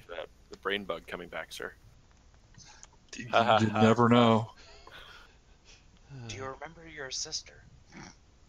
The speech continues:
Speaker 4: Uh.
Speaker 2: What about my sister?
Speaker 1: I was your sister. <laughs>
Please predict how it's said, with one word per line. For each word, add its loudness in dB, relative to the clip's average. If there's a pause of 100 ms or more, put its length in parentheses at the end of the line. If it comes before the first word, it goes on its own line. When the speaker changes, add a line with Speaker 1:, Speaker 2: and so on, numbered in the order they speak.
(1900)
Speaker 4:
Uh. -10
Speaker 2:
What 4
about 6
my 0
sister? -4 (340)
Speaker 1:
I 0
was -4
your -12
sister. -18 (440)
<laughs> -12